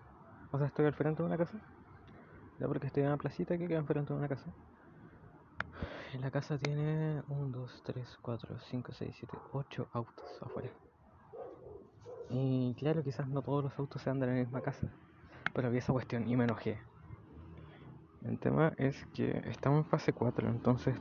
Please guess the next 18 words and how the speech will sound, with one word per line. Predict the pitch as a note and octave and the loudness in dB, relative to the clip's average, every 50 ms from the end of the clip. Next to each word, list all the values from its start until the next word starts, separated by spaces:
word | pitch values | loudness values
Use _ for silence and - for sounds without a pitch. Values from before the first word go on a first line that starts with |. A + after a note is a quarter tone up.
| - | 0
técnicamente | - - A2+ C3+ C#3 C3 C3+ B2+ C3 C#3 D3 - D3+ | -2 2 4 6 6 6 6 6 6 4 4 4 2
creo | C#3+ C#3 C#3+ C#3 | 6 6 4 6
que | C3 B2+ | 6 6
ya | C3 C#3 | 6 6
se | - - C3+ | 6 4 0
puede. | - - A#2+ A2+ A2+ A2+ A#2 - - - - - - - - - - - - - - - - - - - | 4 6 6 6 8 6 4 0 -4 -6 -6 -6 -8 -8 -10 -12 -14 -14 -14 -14 -14 -16 -14 -12 -6 -4
Onda, | B2+ B2 B2 B2+ C3 C3 A#2+ | -2 0 2 2 2 2 0
si | - - B2 A#2+ | 0 -2 -2 -2
de | B2 - - B2 B2 - | -2 -2 -2 -4 -2 2
cada | C3 B2+ C3 C3 | 4 6 6 6
auto | C3+ C3+ - D#3 | 6 6 2 0
salieron | C#3+ - - B2+ B2+ B2+ C3 B2+ B2+ B2 B2 B2 B2 B2 - - - - - - | -2 0 0 2 4 4 4 2 2 0 0 -2 -4 -8 -10 -16 -20 -20 -12 -6
dos | - C3 A#2+ B2+ C3+ D#3 - - | -4 -2 0 0 0 0 0 0
o | E3 D3+ | 0 0
tres | - - E3 - | 0 -2 -4 -4
personas, | - - - D#3+ - - F#3+ G3 G#3+ A3+ - - _ - - - - - - - - - - - - - - - _ _ - - - _ _ - | -2 -4 -4 -4 -4 -2 -2 -2 -2 -4 -8 -16 _ -20 -20 -20 -20 -20 -20 -20 -20 -12 -10 -10 -10 -10 -18 -20 _ _ -20 -20 -20 _ _ -10
habrían | C#3 C3+ B2+ A2+ C3 C3+ C#3 | -6 -4 -2 0 0 -2 -2
como | C3 - C3 C3 C3 C3 C3 C3 C3 C3 C3+ B2+ | -4 -2 -2 -2 0 -2 -4 -4 -4 -4 -6 -6